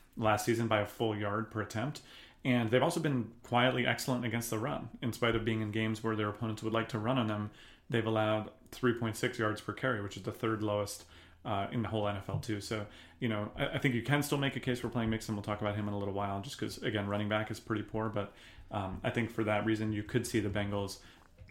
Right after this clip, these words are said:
just give Dalton a little bit more attempts per, than usual, and I think that could be a,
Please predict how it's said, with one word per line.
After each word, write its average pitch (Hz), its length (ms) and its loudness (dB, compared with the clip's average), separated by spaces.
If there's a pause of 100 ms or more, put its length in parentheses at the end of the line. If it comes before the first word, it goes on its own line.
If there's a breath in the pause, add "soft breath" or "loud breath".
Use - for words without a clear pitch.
(120)
just - 300 -2
give 101 520 0 (600)
Dalton 104 560 2
a 143 60 2
little 151 260 4
bit 117 120 4
more 104 440 2 (120)
attempts 110 320 -2
per, 101 260 -4 (220)
than 104 200 0
usual, 120 280 0
and 113 80 2
I 98 60 0
think 98 200 -4
that 101 180 0
could 95 160 -4
be 98 140 -2
a, 101 240 -4